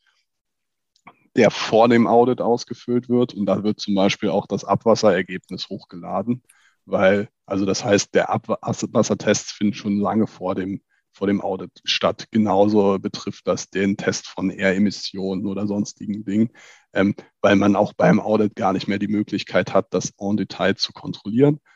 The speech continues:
sondern das wird alles vorab erledigt, sodass man beim Audit sich dann auf den Fabrikrumgang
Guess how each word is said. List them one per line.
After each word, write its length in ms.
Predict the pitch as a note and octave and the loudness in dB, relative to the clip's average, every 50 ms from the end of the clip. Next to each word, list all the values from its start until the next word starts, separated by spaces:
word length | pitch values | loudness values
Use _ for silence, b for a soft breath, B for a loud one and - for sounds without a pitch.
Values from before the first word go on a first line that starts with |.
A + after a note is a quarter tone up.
| _ _ | _ _
sondern 260 | _ G2 G2 G#2 G2+ | _ 2 4 4 4
das 180 | G2 F#2 - - | 4 2 2 2
wird 160 | G#2+ G#2 - | 0 0 2
alles 280 | G#2 G2+ G2 - - - | 0 -2 0 0 -2 -4
vorab 480 | - - G2+ E2+ A#2+ - - - - _ _ _ _ - | -2 0 2 2 2 0 -2 -8 -20 _ _ _ _ -2
erledigt, 640 | A2 A2+ A#2 A#2+ A#2+ B2 C3+ C3+ C3+ - - - _ _ _ _ _ _ _ | 0 2 4 4 4 4 4 2 0 -2 -8 -20 _ _ _ _ _ _ _
sodass 320 | _ - G#2 G2+ F#2+ - - | _ -2 2 2 2 2 2
man 160 | G2+ G#2+ F#2+ | 0 2 2
beim 220 | F#2 F#2+ G2+ G2 | 2 2 2 2
Audit 380 | - F#2+ F#2+ G2 G#2 G2+ - - | 0 -2 -2 -2 -2 -4 -6 -8
sich 200 | - D#2+ - - | -10 -14 -10 -6
dann 140 | F#2+ F2 E2+ | -4 -4 -2
auf 140 | F#2 - | -4 -4
den 120 | - G2+ - | -6 -8 -8
Fabrikrumgang 1000 | - F#2 F#2 G2 G2 G2+ - - - G2 G2 G2 F#2+ F#2+ G2+ G2 F#2 F#2 A#2 | -8 -10 -12 -10 -10 -12 -12 -12 -8 -6 -4 -4 -4 -4 -4 -4 -4 -6 -6